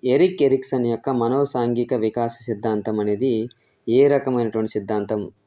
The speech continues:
ఆప్షన్ వన్ ప్రవర్తనవాద సిద్ధాంతం, ఆప్షన్ టూ గెస్టాల్ట్ సిద్ధాంతం, ఆప్షన్ త్రీ నిర్మితి సిద్ధాంతం, ఆప్షన్ ఫోర్ మానవతావాద సిద్ధాంతం. కరెక్ట్ answer is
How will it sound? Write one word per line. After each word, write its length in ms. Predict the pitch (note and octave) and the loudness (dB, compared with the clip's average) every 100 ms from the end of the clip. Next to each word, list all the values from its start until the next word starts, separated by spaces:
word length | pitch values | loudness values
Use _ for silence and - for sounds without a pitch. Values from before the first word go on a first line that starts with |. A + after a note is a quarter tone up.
| - | -8
ఆప్షన్ 360 | A2 - A#2+ | -8 -4 -2
వన్ 200 | A#2+ C3 G#2 | 0 0 -2
ప్రవర్తనవాద 760 | - A#2 B2+ B2 C3 B2+ A#2+ A2+ | -2 -2 -2 -2 -2 0 0 -2
సిద్ధాంతం, 520 | A#2 A2 A#2+ A2+ C3 - _ _ _ - | -6 -4 -4 -4 -8 -10 _ _ _ -8
ఆప్షన్ 320 | A2+ - B2+ | -6 -2 0
టూ 80 | C#3 A#2+ | 0 2
గెస్టాల్ట్ 500 | A2+ A2 - C3 A#2+ | 0 -2 0 0 0
సిద్ధాంతం, 480 | A#2 A#2 A#2+ A2+ C3+ D3 _ - | -2 -2 -4 -4 -8 -10 _ -6
ఆప్షన్ 360 | - - B2 A#2 | -6 -4 -4 0
త్రీ 160 | C3+ B2+ G#2+ | 2 2 0
నిర్మితి 440 | A#2 A#2 C3 C3+ C3 | -2 -2 -2 0 0
సిద్ధాంతం, 540 | - A2 B2+ A#2+ D3 E3 _ _ _ - | -2 -4 -4 -4 -6 -8 _ _ _ -8
ఆప్షన్ 340 | A2 - B2+ | -8 -4 -4
ఫోర్ 260 | B2 C#3+ B2+ | 0 0 0
మానవతావాద 880 | A#2 B2 C3+ C3+ C3 C3+ C3 B2 A#2+ C#3 | 0 0 0 -2 -2 -2 0 0 0 -2
సిద్ధాంతం. 520 | - G#2+ G#2+ G2+ F#2+ _ _ _ _ _ _ _ | -6 -6 -4 -4 -10 _ _ _ _ _ _ _
కరెక్ట్ 280 | C3+ C#3+ D3+ | -4 -2 0
answer 260 | C#3+ C#3 C3+ | 0 2 2
is 160 | C#3 | 0